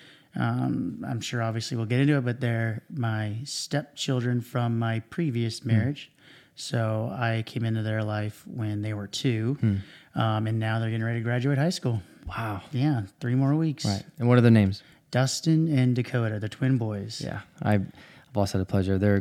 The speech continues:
Speaker 2: they are great boys. I can attest to that.
Speaker 1: Thank
Speaker 2: They are
Speaker 1: you.
Speaker 2: phenomenal young men, and, uh,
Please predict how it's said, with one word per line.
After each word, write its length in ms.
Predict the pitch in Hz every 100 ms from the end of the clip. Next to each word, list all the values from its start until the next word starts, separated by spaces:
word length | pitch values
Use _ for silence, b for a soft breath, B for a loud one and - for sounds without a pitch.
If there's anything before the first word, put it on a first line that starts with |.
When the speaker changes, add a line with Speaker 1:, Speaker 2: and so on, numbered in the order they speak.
| 98
Speaker 2:
they 220 | 107 107
are 100 | 110
great 180 | 107 101
boys. 280 | 104 98 98
I 80 | 92
can 400 | 95 98 - -
attest 400 | 110 101 104 -
to 80 | 95
that. 160 | 98 92
Speaker 1:
Thank 60 |
Speaker 2:
They 80 | 104 101
are 140 | 98
Speaker 1:
you. 60 | - -
Speaker 2:
phenomenal 520 | 110 104 101 104 101
young 280 | 95 98 98
men, 400 | 95 92 92 90 -
and, 420 | 98 95 95 92
uh, 340 | 95 92 92